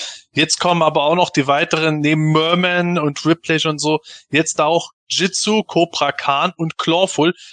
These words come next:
Und jede dieser damals ja neueren Figuren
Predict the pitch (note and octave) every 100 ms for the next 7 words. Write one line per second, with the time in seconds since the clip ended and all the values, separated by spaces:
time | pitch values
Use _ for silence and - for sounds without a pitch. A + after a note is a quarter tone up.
0 | _ - B2+ C3+ A3 A#3+ F3+ F#3 G3 G#3
1 | F#3+ - _ _ _ _ - C#3 F3+ F3+
2 | D3+ C#3 E3 G#3+ C#3+ C3 B2 - C3 -
3 | C3 D3 F#3+